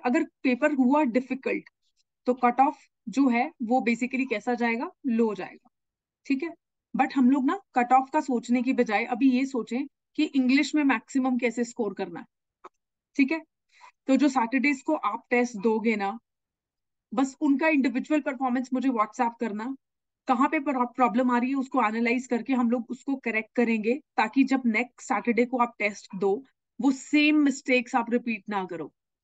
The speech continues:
Same, same mistake हर test में repeat करोगे ना अगर, तो exam में भी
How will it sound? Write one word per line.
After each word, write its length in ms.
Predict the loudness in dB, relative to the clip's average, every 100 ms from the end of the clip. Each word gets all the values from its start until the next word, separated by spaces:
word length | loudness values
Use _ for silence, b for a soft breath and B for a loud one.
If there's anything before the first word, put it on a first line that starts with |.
| _
Same, 380 | -6 2 4 4
same 340 | 2 2 2 2
mistake 400 | 0 0 -2 0
हर 120 | 0 0
test 180 | -2 0
में 80 | 0
repeat 300 | 0 -2 -2
करोगे 380 | -2 -2 -2 -2
ना 120 | -2
अगर, 260 | -2 -4 -6 _ _ -10
तो 60 | -4 -4
exam 340 | 0 2 4
में 120 | 2
भी 120 | 4